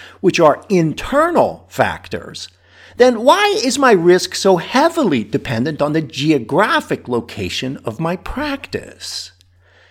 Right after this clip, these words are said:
Here's an example. I live in a place called Hershey, Pennsylvania. Penn State's College of Medicine and University Hospital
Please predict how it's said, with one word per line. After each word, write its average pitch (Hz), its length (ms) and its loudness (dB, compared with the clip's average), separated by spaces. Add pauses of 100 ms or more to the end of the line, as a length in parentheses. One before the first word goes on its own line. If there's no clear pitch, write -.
(160)
Here's 392 260 4
an 339 80 2
example. 123 760 -2 (320)
I 330 120 6
live 370 260 4
in 285 80 6
a 226 60 6
place 143 320 2
called 143 240 2
Hershey, 127 500 -2
Pennsylvania. 107 1120 -4 (340)
Penn 359 160 -2
State's - 300 0
College 220 360 6
of 127 160 -2
Medicine 143 640 2
and 117 200 -2
University 147 720 2
Hospital 139 760 -2